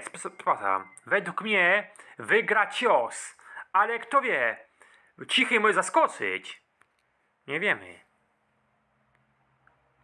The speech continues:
I ostatnia walka, numer jedenaście. Tarzan wej-, versus Kaimano.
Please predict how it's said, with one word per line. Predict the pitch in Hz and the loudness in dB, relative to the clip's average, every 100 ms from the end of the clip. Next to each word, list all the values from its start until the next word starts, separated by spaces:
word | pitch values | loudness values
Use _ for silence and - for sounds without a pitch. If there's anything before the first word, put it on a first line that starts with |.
| _ _ _ - | _ _ _ -8
I | 202 208 | 0 2
ostatnia | 202 254 269 262 247 | 2 2 2 2 2
walka, | 220 196 - 156 | 4 4 2 -2
numer | 202 | 0
jedenaście. | 185 196 175 - - 107 95 87 _ _ _ _ _ _ _ _ _ _ _ _ _ _ _ | 2 4 2 0 -10 -6 -6 -6 _ _ _ _ _ _ _ _ _ _ _ _ _ _ _
Tarzan | 220 240 277 214 196 247 233 196 | 2 4 4 0 2 2 2 -4
wej-, | 156 202 226 208 - | 0 0 0 -6 -6
versus | 147 233 226 - 233 - - - _ _ | 0 0 -2 -2 -2 -2 -12 -18 _ _
Kaimano. | - 247 220 208 208 214 214 214 160 123 117 113 117 | 0 4 4 2 -4 0 4 4 4 0 -2 -2 -4